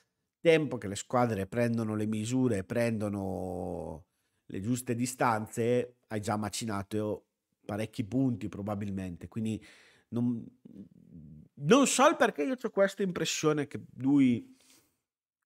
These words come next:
farà un colpo teatra-, che il mister farà un colpo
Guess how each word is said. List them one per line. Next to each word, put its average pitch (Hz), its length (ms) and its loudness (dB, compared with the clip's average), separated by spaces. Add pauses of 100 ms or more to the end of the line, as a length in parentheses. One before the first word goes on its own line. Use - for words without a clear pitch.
farà 131 180 0
un 127 120 0
colpo 127 360 0
teatra-, 110 320 -4
che 120 100 -4
il 120 60 0
mister 135 320 0
farà 123 200 2
un 135 120 2
colpo 120 920 2